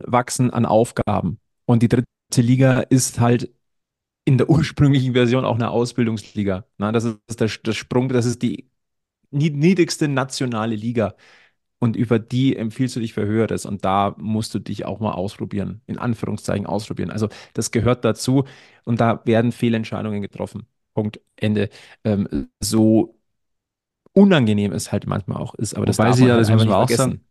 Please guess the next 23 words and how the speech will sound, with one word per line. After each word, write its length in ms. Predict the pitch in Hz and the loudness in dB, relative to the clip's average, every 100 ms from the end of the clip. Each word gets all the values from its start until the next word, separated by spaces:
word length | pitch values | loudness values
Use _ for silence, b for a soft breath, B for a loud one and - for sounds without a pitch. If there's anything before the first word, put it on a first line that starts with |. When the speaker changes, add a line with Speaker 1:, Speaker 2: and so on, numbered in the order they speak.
| _ - | _ -8
Speaker 2:
sie 140 | 107 | -6
hat 100 | 113 | -2
ja 80 | 131 | -2
keine 260 | 117 110 | 0 0
klassische 440 | 98 104 104 101 101 | 2 0 -2 -6 -4
Fehlentscheidung 560 | 120 110 95 95 98 | -2 -2 -4 -8 -8
getroffen. 480 | 90 - 98 - - | -10 -10 -12 -10 -12
Es 140 | 104 95 | -4 2
war 100 | 98 | 4
ja 80 | 104 | 2
keine, 300 | 104 110 110 - | 2 2 0 -4
keine 200 | - 101 | -2 2
Speaker 1:
Nein. 80 | 135 | 4
Speaker 2:
Szene 200 | 110 110 | 4 2
dabei, 200 | 107 101 | 0 0
wo 20 | |
man 100 | 104 | 0
sagt, 160 | 101 - | -2 -4
das 140 | 95 | -4
war 140 | 92 95 | -2 -2
jetzt 200 | - B B B B - | -4 B B B B -4
eine 240 | 95 101 | -2 2
Muss-Entscheidung. 760 | 113 113 101 - 98 92 - | 2 2 -2 -6 -6 -8 -10